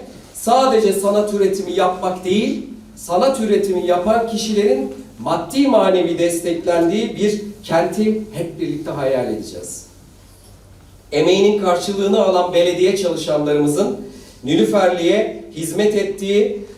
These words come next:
açık, şeffaf, denetlenebilir ve kararların her çalışanın fikri gözetilerek alınacağı bir Nilüfer'i hep birlikte planlayacağız. Esnafla rekabet etmeden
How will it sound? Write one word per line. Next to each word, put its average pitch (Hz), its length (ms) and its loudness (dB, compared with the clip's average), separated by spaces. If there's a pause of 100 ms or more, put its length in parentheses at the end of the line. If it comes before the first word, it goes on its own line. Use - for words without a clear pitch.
(920)
açık, - 560 -2
şeffaf, 170 840 0
denetlenebilir 202 840 2 (400)
ve 147 140 -4
kararların 190 840 2 (280)
her 294 360 2
çalışanın 202 680 -2
fikri 196 300 -8
gözetilerek 185 760 0
alınacağı 156 580 0
bir 175 220 0
Nilüfer'i 190 600 0 (260)
hep 214 240 0
birlikte 147 380 -6
planlayacağız. 107 760 -10 (840)
Esnafla 208 560 2
rekabet 208 480 2
etmeden 190 600 0